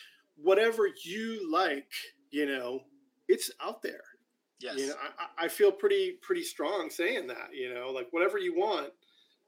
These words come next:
Speaker 1: it's, it, there's a book out there for you that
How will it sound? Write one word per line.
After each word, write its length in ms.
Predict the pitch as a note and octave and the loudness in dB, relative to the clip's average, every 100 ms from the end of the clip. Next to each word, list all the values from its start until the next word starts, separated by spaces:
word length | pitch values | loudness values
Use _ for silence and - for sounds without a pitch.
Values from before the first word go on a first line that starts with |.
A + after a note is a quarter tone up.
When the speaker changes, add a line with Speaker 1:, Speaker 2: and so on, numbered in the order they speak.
| _ | _
Speaker 1:
it's, 180 | F3+ F3+ - | 4 4 4
it, 160 | F3+ | 4
there's 200 | F3+ B3+ | 6 4
a 40 | G#3+ | 2
book 240 | A#3+ - | -2 -2
out 180 | F3+ - | -2 -2
there 160 | C3+ A#2+ | -6 -8
for 240 | - B2+ | -6 -4
you 320 | A#2 A#2+ A#2+ - | -4 -4 -6 -8
that 120 | C#3+ | -10